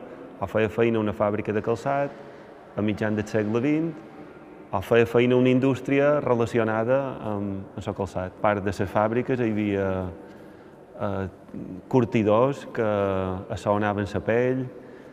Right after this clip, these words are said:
llavors hi havia persones que se dedicaven a fer capses de sabates, de cartó, llavors hi havia tota una indústria de fabricar cordons, de fabricar uets, de fabricar plantilles, de fabri-,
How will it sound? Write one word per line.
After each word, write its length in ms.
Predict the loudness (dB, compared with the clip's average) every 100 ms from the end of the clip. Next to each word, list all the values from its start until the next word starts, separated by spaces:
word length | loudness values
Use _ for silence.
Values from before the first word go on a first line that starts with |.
| -20 -6
llavors 240 | -2 0
hi 80 | 0
havia 160 | 0 -2
persones 380 | -2 0 -2 -2
que 100 | -6
se 80 |
dedicaven 460 | -2 0 2 2 0
a 40 |
fer 280 | -2 -2 -2 0
capses 460 | -2 0 -2 -2
de 100 | -2
sabates, 840 | -2 0 2 0 -2 -4 -4 -10 -14 -12
de 240 | -6 -6
cartó, 720 | -4 -6 -2 0 0 -2 -8 -16 -20 -20 -20 -20 -10
llavors 320 | -4 0 0
hi 40 | 0
havia 560 | 0 0 0 0 0 -4 -2
tota 180 | 0 2
una 120 | 0
indústria 680 | 2 0 -2 -4 -2 0 0 0
de 380 | 0 0 -2 -4
fabricar 460 | -4 -2 0 -2 0
cordons, 840 | 0 -2 -2 -2 -2 -2 -4 -8 -10
de 80 | -8
fabricar 460 | -4 -4 -2 -2 0
uets, 680 | 2 4 4 2 -4 -10 -16 -18 -18 -20 -18 -14 -8
de 80 | -6
fabricar 540 | -4 -2 -2 0 -2 0
plantilles, 760 | 0 0 0 0 2 0 0
de 60 | -2
fabri-, 320 | -4 -4 -8